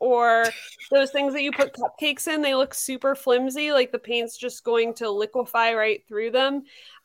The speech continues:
Speaker 1: I think, wouldn't it technically be more wasteful to use those plastic condiment cups that I use? I mean, paper disintegrates after a while, doesn't it?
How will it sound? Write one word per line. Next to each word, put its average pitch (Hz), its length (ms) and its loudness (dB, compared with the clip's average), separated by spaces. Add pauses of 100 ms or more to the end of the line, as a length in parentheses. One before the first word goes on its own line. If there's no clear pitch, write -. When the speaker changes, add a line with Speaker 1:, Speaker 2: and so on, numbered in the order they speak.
(520)
Speaker 1:
I 294 120 4
think, 254 480 0
wouldn't 370 340 4
it 359 200 -2
technically 285 500 -6
be 262 180 -4
more 214 360 0
wasteful 285 540 -2
to 254 140 -14
use 233 220 -10
those 233 560 -4
plastic 240 460 -2
condiment 277 560 -2
cups 320 400 0
that 233 220 2 (100)
I 220 140 4
use? 370 560 2
I 311 60 2
mean, 294 300 -4
paper 330 560 -4
disintegrates 262 840 -4
after 220 320 -4
a 202 80 -2
while, 120 280 -2
doesn't 277 320 -8
it? 330 220 -10